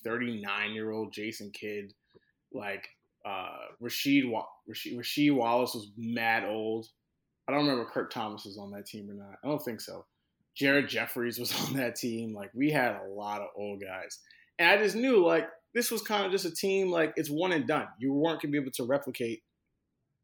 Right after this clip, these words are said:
the way this, the way this team, uh, the way this team performed. And then that happened,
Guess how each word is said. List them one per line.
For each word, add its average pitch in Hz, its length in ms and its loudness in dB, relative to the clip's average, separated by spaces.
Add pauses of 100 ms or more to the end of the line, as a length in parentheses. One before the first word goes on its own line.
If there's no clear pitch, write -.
(360)
the 123 120 -4
way 135 160 4
this, 131 340 2
the 120 60 -2
way 127 140 4
this 127 220 -2
team, 139 400 2
uh, 127 300 0 (1080)
the 135 60 0
way 143 120 8
this 147 200 6
team 160 100 0
performed. 151 480 0 (280)
And 143 200 2
then 147 460 4 (1200)
that 160 220 10
happened, 131 640 4